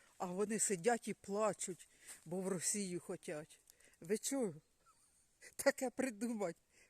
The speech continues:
Боже, його й на вуха не натягнеш таке придумать.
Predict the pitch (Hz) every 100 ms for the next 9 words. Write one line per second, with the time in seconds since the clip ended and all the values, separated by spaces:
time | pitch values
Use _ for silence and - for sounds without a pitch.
0 | - 226 214 214 220 240 254 262 254 -
1 | 202 196 196 - 202 180 185 - 190 190
2 | - 196 175 190 185